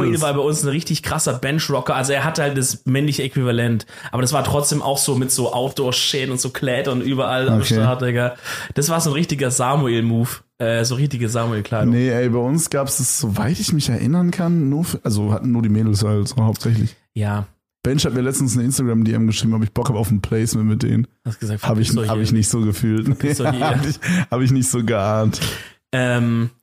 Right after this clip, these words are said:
Speaker 2: was man vielleicht auch nicht so denkt, ist, dass ich so, okay, doch, das denkt man von mir, dass ich so pur und so manchmal ran, ranmach, das denkt man, oder?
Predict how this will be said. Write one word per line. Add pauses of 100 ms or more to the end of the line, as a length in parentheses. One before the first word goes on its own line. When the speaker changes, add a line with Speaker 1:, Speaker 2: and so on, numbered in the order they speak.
(1300)
Speaker 2:
was
man
vielleicht
auch
nicht
so
denkt,
ist,
dass
ich (580)
so, (720)
okay,
doch,
das
denkt
man
von
mir,
dass
ich
so
pur
und
so
manchmal
ran,
ranmach,
das
denkt
man,
oder?